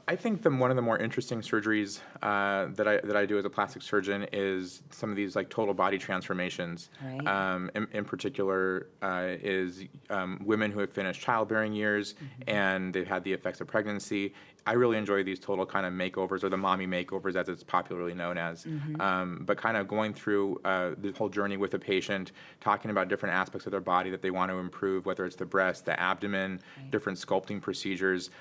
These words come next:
Speaker 1: um, and just trying to kind of seeing that whole transformation as they go pre-op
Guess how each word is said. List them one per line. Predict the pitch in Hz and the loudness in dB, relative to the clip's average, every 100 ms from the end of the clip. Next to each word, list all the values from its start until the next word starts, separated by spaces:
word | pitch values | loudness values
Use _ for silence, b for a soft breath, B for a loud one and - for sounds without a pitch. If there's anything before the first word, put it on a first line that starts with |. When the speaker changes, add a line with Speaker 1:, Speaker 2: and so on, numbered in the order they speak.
| B - | B 0
Speaker 1:
um, | 92 92 | 0 0
and | 101 | -2
just | 101 - | -4 -2
trying | 101 98 | -2 -2
to | |
kind | - 101 | -4 -4
of | 92 | -4
seeing | - 101 95 | -4 -2 2
that | 92 - | 0 2
whole | 110 107 | 0 0
transformation | - 98 - 98 95 95 98 92 | 0 -2 0 -2 0 -2 -2 -4
as | 87 | -2
they | 92 | 0
go | 95 92 | 0 -2
pre-op | - - 107 98 95 | -2 2 4 6 4